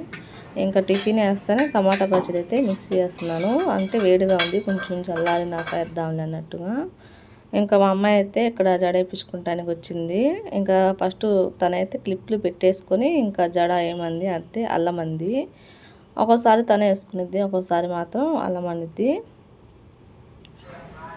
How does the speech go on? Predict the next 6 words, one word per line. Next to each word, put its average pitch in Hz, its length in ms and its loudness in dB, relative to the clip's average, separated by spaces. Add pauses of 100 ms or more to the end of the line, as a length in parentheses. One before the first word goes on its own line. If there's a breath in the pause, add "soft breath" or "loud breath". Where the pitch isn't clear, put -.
(1120)
ఇంకా 202 180 0
ఉల్లిపాయ 196 340 4
అయితే 208 120 0 (100)
మగ్గిపోయిందండి. 180 720 -2 (160)
టేస్ట్కి 185 380 -2
సరిపోయినంత 170 500 -6